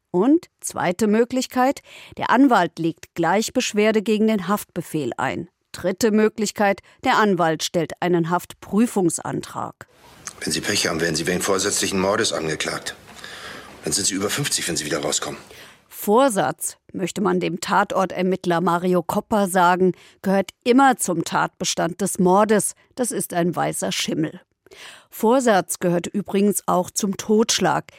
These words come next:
Speaker 1: der sich nur dadurch vom Mord unterscheidet, dass keine Mordmerkmale wie etwa Heimtücke, Habgier oder niedere Beweggründe erfüllt sind.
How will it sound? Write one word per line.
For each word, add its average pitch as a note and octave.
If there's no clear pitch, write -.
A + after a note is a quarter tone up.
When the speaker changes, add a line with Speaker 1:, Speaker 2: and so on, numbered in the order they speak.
Speaker 1:
der E3+
sich F#3
nur G#3+
dadurch G#3+
vom E3+
Mord F3+
unterscheidet, F#3
dass -
keine A3+
Mordmerkmale E3+
wie D#3
etwa -
Heimtücke, G3
Habgier F#3+
oder F#3+
niedere F#3+
Beweggründe F3+
erfüllt D3+
sind. -